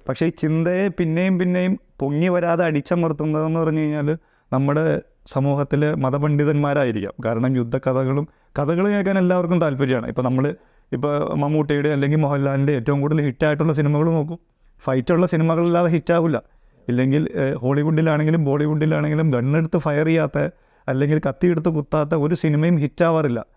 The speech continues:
അപ്പോ ഇത് മനുഷ്യൻ്റെ സൈക്കോളജിയിൽ ഉള്ള കാര്യമാണ്. അതായത് യുദ്ധം ഉണ്ടെങ്കിൽ മാത്രമാണ്, അല്ലെങ്കിൽ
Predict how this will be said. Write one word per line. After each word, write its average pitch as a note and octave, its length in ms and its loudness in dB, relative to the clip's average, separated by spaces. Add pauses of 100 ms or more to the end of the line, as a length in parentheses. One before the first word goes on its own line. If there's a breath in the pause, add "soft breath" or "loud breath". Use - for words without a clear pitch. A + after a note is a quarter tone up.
(320)
അപ്പോ D#3 380 -2 (340)
ഇത് C3 120 2
മനുഷ്യൻ്റെ E3+ 480 2
സൈക്കോളജിയിൽ D#3+ 840 0 (340)
ഉള്ള D3 280 2
കാര്യമാണ്. D#3 400 2
അതായത് B2 260 0
യുദ്ധം C#3 320 0
ഉണ്ടെങ്കിൽ F#3 260 2
മാത്രമാണ്, F3+ 520 0
അല്ലെങ്കിൽ D#3+ 380 -2